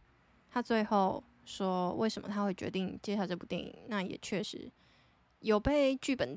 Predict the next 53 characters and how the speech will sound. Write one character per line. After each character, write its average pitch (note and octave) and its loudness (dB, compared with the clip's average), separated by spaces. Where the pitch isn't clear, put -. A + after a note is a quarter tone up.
感 - -2
动。 G#3+ -4
剧 C#4+ 0
本 B3+ 2
里 - -8
面 G3+ 0
说 G#3 -2
的 G3+ 2
很 - -4
重 G#3+ 0
要 F#3+ 2
的 - -2
一 - -6
句 G#3 -6
话 G#3+ -2
就 G3 -4
是： - -4
希 - -2
望 A#3 2
每 D3 -2
个 A#2+ -4
人 G#2+ -4
都 - 0
有 F#3 2
说 G#3 -2
真 A3 -2
话 A3 0
的 - -6
自 D#3+ -8
由。 E2 -6
他 - 0
为 B3 6
了 A#2+ 0
一 A3 0
个 G3+ 4
信 F#3 0
念 F3 0
去 - -4
拍 - 0
这 G3+ 0
部 - -6
电 - -4
影， - -14
所 - -4
以 G3+ 2
我 - 0
真 G#3+ -2
的 G#3 2
对 F3+ 0
于 D#2+ -4
这 G3+ 2
部 G3 -2
剧 G3 -4